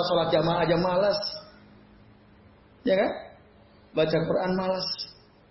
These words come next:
inginnya santai, inginnya, wah, tidak susah-susah gitu ya. Kalah dia oleh hawa nafsunya. Nah, maka apalagi ketika dia berhadapan dengan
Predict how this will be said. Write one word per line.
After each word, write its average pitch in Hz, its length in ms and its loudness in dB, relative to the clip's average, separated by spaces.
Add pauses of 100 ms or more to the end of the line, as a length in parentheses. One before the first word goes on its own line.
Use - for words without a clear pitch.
inginnya 175 480 2
santai, 147 760 -2 (640)
inginnya, 151 720 0 (460)
wah, 151 260 -6
tidak 147 560 -2 (220)
susah-susah 143 800 -2
gitu - 240 -10
ya. - 40 -16 (1400)
Kalah 262 360 0
dia 233 200 2 (320)
oleh 180 200 2
hawa 165 160 4 (120)
nafsunya. 196 360 2 (640)
Nah, 101 280 -12 (160)
maka 156 640 -4 (640)
apalagi 160 840 0
ketika 160 440 2
dia 147 160 4
berhadapan 123 560 0
dengan 139 280 4